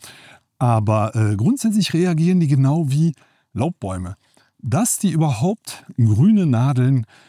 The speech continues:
dran behalten, das hängt damit zusammen, dass sie halt aus Gegenden kommen, wo die Winter sehr lang sind, wo man sofort im Frühjahr wieder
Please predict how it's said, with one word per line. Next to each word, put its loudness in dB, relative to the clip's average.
dran 0
behalten, -4
das -2
hängt 0
damit -2
zusammen, 0
dass -6
sie -2
halt -2
aus -6
Gegenden 2
kommen, 0
wo 0
die 0
Winter 2
sehr -4
lang 0
sind, -2
wo 0
man 0
sofort -2
im -2
Frühjahr 2
wieder -2